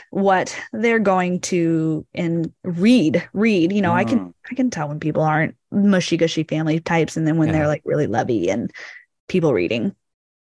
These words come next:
Speaker 2: Well, I always thought, like, that was the, the outstanding thing about my dad. So he was a professional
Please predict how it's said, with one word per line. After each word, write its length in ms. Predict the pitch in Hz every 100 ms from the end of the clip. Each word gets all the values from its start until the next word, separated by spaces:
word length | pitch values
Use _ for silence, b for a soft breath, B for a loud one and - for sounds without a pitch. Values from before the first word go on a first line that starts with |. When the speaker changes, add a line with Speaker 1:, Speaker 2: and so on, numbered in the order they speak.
| _ _
Speaker 2:
Well, 80 | 143
I 60 | 165
always 200 | 196 -
thought, 240 | 160 135
like, 300 | 110 98 - _
that 200 | 107 107
was 220 | 107 95 -
the, 280 | 101 90 -
the 120 | 107 95
outstanding 640 | 95 - - 90 90 90
thing 160 | 98
about 160 | 87 82
my 100 | 82
dad. 400 | 82 87 85 -
So 140 | -
he 100 | 95
was 180 | 104 85 -
a 160 | 85 - 87
professional 640 | - - 90 92 82 78